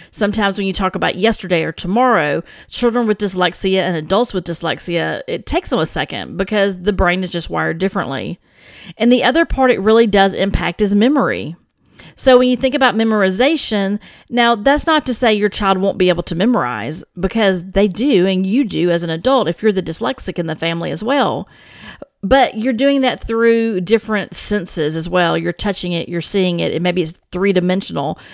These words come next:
So things like sung lyrics come easily.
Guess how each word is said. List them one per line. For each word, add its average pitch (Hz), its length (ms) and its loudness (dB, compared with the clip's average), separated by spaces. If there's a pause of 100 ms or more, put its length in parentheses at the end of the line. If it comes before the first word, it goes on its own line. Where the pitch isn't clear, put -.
(160)
So 226 480 6
things 247 240 2
like 240 140 0
sung 202 340 2
lyrics 175 400 0
come 185 220 -2
easily. 170 540 -2